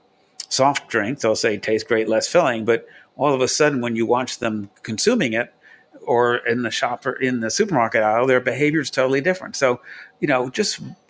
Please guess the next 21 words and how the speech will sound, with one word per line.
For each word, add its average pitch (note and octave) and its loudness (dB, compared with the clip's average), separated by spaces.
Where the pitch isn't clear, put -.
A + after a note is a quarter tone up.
listening B2+ -2
is C3 -4
not B2 2
enough A#2 0
unless A2+ -4
you've G#2+ -4
got A2 -2
somebody G#2+ -4
who's G2 -4
really G#2+ 0
good G#2+ 0
at G2+ -4
asking G2+ -6
questions G2+ -6
that G2+ -6
gets - -6
them G#2 -10
beyond G#2 -4
the, F#2+ -8
you B2+ 0
know, F#2+ -2